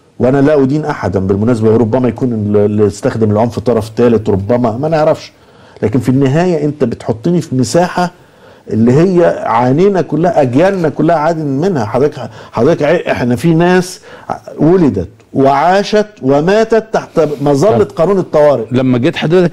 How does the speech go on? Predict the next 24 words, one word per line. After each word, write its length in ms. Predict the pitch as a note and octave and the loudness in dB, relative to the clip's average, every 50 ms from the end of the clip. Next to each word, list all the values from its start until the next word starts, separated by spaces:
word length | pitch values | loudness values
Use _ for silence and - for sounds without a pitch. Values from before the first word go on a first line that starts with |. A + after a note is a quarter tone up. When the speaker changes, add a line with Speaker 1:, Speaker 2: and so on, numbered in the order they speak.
| - C#3+ | -2 -2
Speaker 2:
كتبت 280 | - E3+ C#3+ - - | -4 -4 -4 -2 -2
الاستقالة 680 | D#3 C3+ C3 A#2 - - - - - B2+ A#2+ G#2 F#2+ | 0 0 0 -2 -4 -6 -8 -4 -2 0 0 2 0
دي، 160 | F2+ F2 F#2 F2+ - _ _ _ - - - _ _ _ - | -2 -4 -6 -8 -12 _ _ _ -20 -20 -20 _ _ _ -4
كنت 260 | - A#2+ - - C#3 | -4 -4 -2 -2 -2
شايف 420 | B2 - D3 D3+ D#3+ D3+ - - | -2 0 0 0 0 0 0 0
إن 120 | C3+ B2+ B2 | 0 2 2
هناك 300 | G#2+ A2 B2 C#3 C3 - | 2 2 0 0 0 -2
تداعيات 760 | C3+ G#2 - A#2 G#2+ A2 G2+ G2 A2 A2+ B2+ C3+ B2 - - - - | -4 -2 -2 -2 0 0 0 0 2 2 2 2 0 -2 -6 -8 -6
أكبر 420 | C#3+ C#3+ - C#3+ B2 C#3 C#3 C3+ B2+ | -4 -4 -4 -2 0 0 0 0 0
من 220 | A#2+ A2+ A2+ A2+ | 0 2 2 2
مجرد 440 | A2 G#2+ G#2+ A#2+ B2+ C3+ C#3 C3 B2 | 0 2 2 2 2 2 2 0 0
الإعلان 440 | B2 A2 - G2 G2+ B2 B2+ B2+ B2+ | -2 -2 -2 -2 -2 0 0 0 0
Speaker 1:
آه، 60 | A#2+ | 0
طبعًا. 120 | A2+ F#2+ | 0 -2
Speaker 2:
الدستوري؟ 240 | E2 D#2+ - - - - | -4 -6 -10 -12 -8 -4
يعني 180 | A2 A2+ A#2 A2 | 0 0 0 0
شايف 260 | - D3+ C#3+ - - | 0 0 -2 0 0
إن 140 | C3+ C3 C3+ | 0 0 0
إحنا 180 | - C3 A#2+ - | 0 -2 -4 -4
هنوصل 520 | - B2 B2 B2+ C#3+ D3+ C#3+ - - D#3 D3 C#3 | -2 0 2 2 2 2 0 0 0 0 0 0
إلى 360 | - C3+ C#3 C#3 C#3+ D3 D3+ D3 - - - - - - - - | 0 0 2 2 2 2 0 -2 -6 -14 -20 -20 -20 -16 -6 -2
مرحلة 400 | A#2+ A2+ - - - C#3 C#3+ C3+ | 0 0 0 0 0 0 0 0
تصادم 640 | B2 - - C3 - - C#3 C3 B2 A2+ A2 G#2 G2 | -2 -2 -4 -4 -2 0 0 0 0 0 -2 -2 -4
سياسي 580 | - - A#2+ B2+ C#3+ E3 D#3 - - G3+ G3 | -4 -2 0 2 2 0 0 -2 -4 -6 -6